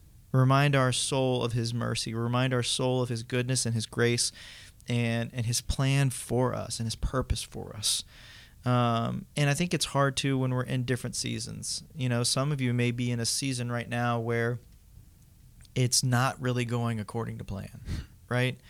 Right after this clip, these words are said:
It's not what you desired. It's not what you intended. It might be a season of frustration. It might be a season and, uh, I know, uh,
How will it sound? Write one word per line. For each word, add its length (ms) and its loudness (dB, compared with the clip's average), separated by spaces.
It's 160 0
not 320 4
what 200 -4
you 100 -6
desired. 540 -8
It's 140 -4
not 200 2
what 140 -2
you 120 -2
intended. 420 -4
It 100 -6
might 260 0
be 120 2
a 60 2
season 420 -2
of 100 -6
frustration. 640 -4
It 60 -6
might 220 0
be 140 -2
a 40 -2
season 420 -4
and, 300 4
uh, 360 0
I 120 2
know, 200 6
uh, 340 2